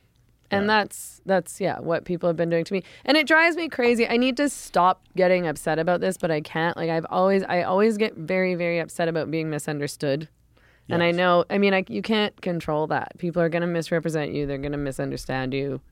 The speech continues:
Speaker 1: especially if you're, like, a public
Speaker 2: You're
Speaker 1: figure.
Speaker 2: just a soul whose intentions are good.
Speaker 1: <laughs> Thank you, exactly.
Speaker 2: <laughs> Oh, Lord, please don't let me be
Speaker 1: Be
Speaker 2: misunderstood.
Speaker 1: misunderstood.
Speaker 2: Yeah,
Speaker 1: <laughs>
Speaker 2: but you're, that's part of your gift is that you, uh,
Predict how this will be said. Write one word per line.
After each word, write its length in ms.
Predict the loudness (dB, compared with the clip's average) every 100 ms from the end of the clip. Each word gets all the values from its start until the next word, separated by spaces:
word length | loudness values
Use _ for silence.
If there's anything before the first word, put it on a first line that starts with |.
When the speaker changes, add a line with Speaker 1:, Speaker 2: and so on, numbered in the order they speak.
| _
Speaker 1:
especially 440 | -6 -2 -2 -2 -6
if 100 | -6
you're, 240 | -8 -8 -8 -8
like, 160 | -6
a 40 | -6
public 400 | -4 -4 -4 -4
Speaker 2:
You're 140 | -2
Speaker 1:
figure. 140 | -2
Speaker 2:
just 120 | -2 -4
a 60 |
soul 320 | -4 -2 -2
whose 220 | -2 -4 -8
intentions 520 | -10 -10 -10 -12 -12
are 100 | -10
good. 280 | -8 -10 -12 -8 -4
Speaker 1:
<laughs> 0 | -2 2 2 2 -4 -4 -2 -2 -2 -2 0
Thank 260 | 0 0
you, 100 | -2
exactly. 600 | -4 -6 -8 -10 -10 -10 -4
Speaker 2:
<laughs> 40 |
Oh, 80 | -2
Lord, 420 | 0 0 0 -4 -8 -14 -16 -14
please 220 | -8 -8 -6
don't 160 | -10
let 100 | -10
me 120 | -10
be 120 | -10 -8
Speaker 1:
Be 80 |
Speaker 2:
misunderstood. 440 | -6 -6 -8 -10 -10
Speaker 1:
misunderstood. 420 | -12 -12 -14 -16 -18 -4
Speaker 2:
Yeah, 280 | 2 2 2 0 -4
Speaker 1:
<laughs> 260 | -8 -20 -8
Speaker 2:
but 180 | -4 0
you're, 420 | 2 2 0 -2
that's 440 | -4 -2 -2 -6 -12 -10 -2
part 160 | 0
of 80 | 0
your 100 | -6
gift 440 | -2 -2 -2 -8 -16 -12
is 160 | -8
that 340 | -4 -4 -4 -4
you, 640 | -2 0 0 0 -2 -4
uh, 80 | -6